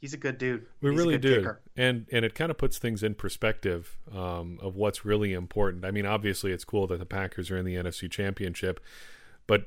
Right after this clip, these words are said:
Speaker 2: him dealing with stuff like this is, is one thing that puts it in perspective. And I even had, I almost tweeted about it from,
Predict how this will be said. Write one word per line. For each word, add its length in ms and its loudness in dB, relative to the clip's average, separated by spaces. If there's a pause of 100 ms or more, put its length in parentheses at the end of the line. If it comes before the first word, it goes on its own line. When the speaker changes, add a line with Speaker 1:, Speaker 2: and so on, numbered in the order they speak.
Speaker 2:
him 220 0
dealing 300 4
with 140 2
stuff 320 2
like 200 0
this 420 0
is, 340 -4
is 560 -6
one 280 0
thing 140 0
that 140 0
puts 200 4
it 80 0
in 120 2
perspective. 540 0
And 100 4
I 120 6
even 220 4
had, 320 0
I 100 4
almost 260 2
tweeted 280 4
about 220 2
it 120 -6
from, 280 0